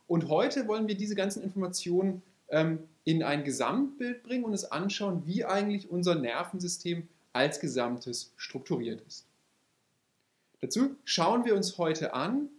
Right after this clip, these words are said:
wie unser Nervensystem aufgebaut ist,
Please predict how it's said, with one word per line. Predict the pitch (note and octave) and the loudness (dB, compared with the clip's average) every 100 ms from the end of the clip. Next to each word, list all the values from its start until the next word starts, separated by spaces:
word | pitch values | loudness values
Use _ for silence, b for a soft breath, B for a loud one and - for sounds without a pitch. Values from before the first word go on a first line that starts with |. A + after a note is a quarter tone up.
| _ | _
wie | D#3+ A#3 | 0 0
unser | B3+ G3+ G3+ G3 F#3+ F#3+ - | 2 2 2 4 2 -2 -8
Nervensystem | C#3+ D3 D#3 E3 E3 D#3+ - D3+ | 0 2 2 -2 -6 -4 -4 -4
aufgebaut | - G#2+ D#3 - F#3 A2 B2 G#3 | 0 2 2 0 -4 0 0 -2
ist, | C#4+ D4+ - | -4 -8 -10